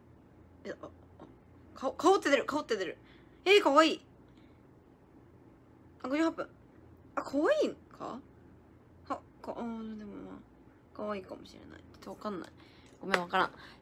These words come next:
いきまーす。十三位。十三位。ルイ・ヴィトンさん、十二位。ピノさん、十一位。カルマンさん、十位。モンチャート、ミキノコグミさん、九位。中野さん、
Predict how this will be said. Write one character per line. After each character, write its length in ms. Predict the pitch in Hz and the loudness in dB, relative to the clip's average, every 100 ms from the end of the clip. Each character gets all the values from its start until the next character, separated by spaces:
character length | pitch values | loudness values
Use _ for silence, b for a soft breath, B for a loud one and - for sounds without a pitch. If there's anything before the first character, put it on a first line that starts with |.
| - | -12
い 60 | - | 0
き 100 | 285 | 6
ま 600 | 302 320 320 320 320 330 | 10 12 10 10 8 6
ー 40 | |
す。 60 | 330 - B B B B B - - - - - - - - - - - - - - - - - B B - | 2 -10 B B B B B -20 -20 -20 -20 -20 -20 -20 -20 -20 -20 -20 -20 -20 -20 -20 -20 -20 B B -8
十 140 | 269 294 | -2 4
三 260 | 359 330 | 6 6
位。 100 | - - b b b - - - - - - - - - - - - | 2 -4 b b b -20 -20 -20 -20 -20 -20 -20 -20 -20 -20 -18 -8
十 80 | 277 | 0
三 240 | 320 302 | 4 4
位。 100 | - B B B - | 2 B B B -2
ル 80 | 254 | 2
イ・ 80 | 285 | 2
ヴ 60 | |
ィ 80 | 277 | 2
ト 140 | 330 | 2
ン 80 | 330 | 2
さ 120 | 320 277 | 4 2
ん、 80 | |
十 200 | 214 233 | 2 0
二 300 | 226 233 220 | 2 0 -2
位。 60 | - B B | -4 B B
ピ 120 | - 302 | -4 0
ノ 100 | 330 | 2
さ 180 | 320 | 2
ん、 80 | 262 | 2
十 100 | 226 | 0
一 180 | 226 214 | -2 -2
位。 40 | |
カ 120 | 202 277 | 2 2
ル 80 | |
マ 100 | 311 | 4
ン 60 | 311 | 2
さ 160 | 302 247 | 2 0
ん、 80 | - B B - - - - | -2 B B -20 -20 -20 -14
十 140 | - 233 | -2 0
位。 60 | |
モ 140 | 226 233 | 0 0
ン 60 | |
チ 60 | 226 | -2
ャ 60 | 226 | -2
ー 40 | |
ト、 100 | 220 | -2
ミ 100 | 208 | -4
キ 100 | 240 | -4
ノ 60 | 247 | -2
コ 80 | |
グ 80 | 269 | 0
ミ 100 | 277 | 0
さ 140 | 285 302 | 2 0
ん、 80 | - B - | 0 B -4
九 100 | 254 | 0
位。 80 | |
中 160 | 240 311 | 2 4
野 140 | 320 320 | 4 4
さ 160 | |
ん、 60 | 294 | 2